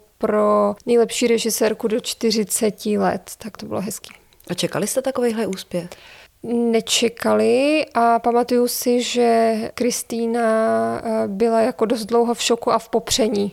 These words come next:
Speaker 1: Jako, že <laughs> to vůbec jako nepřipouštěla, že, <laughs> že, že něco vyhrála, tak to bylo takový roztomilý.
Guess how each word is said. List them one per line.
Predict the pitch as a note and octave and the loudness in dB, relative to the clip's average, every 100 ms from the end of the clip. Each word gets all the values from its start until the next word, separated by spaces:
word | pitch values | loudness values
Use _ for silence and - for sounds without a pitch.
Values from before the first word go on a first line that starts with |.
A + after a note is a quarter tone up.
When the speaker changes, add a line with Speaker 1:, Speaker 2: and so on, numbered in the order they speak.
| - | -8
Speaker 1:
Jako, | F#3 - | -14 -12
že | - - | -10 -8
<laughs> | G#3 - F#3+ _ - - - - | -8 -10 -14 _ -20 -20 -20 -8
to | B3 | -4
vůbec | G3+ G#3 | -2 -4
jako | G#3+ | -4
nepřipouštěla, | G#3 - G3+ G3+ G3+ - G#2+ A3+ | -2 -2 -2 -4 -6 -6 -6 -6
že, | - A#3+ F#3+ F#3 F#3+ F#3 | -4 -4 -2 -4 -4 -8
<laughs> | - - - - | -8 -12 -14 -14
že, | - A3+ - | -8 -6 -6
že | - - | -8 -8
něco | G3 A3 | -8 -6
vyhrála, | G#3+ G#3 G3+ - | -4 -2 -2 -2
tak | A3 | -6
to | - | -6
bylo | G#3+ | -4
takový | G#3 - | -4 -4
roztomilý. | A3 - A#3 A3+ | -6 -6 -8 -8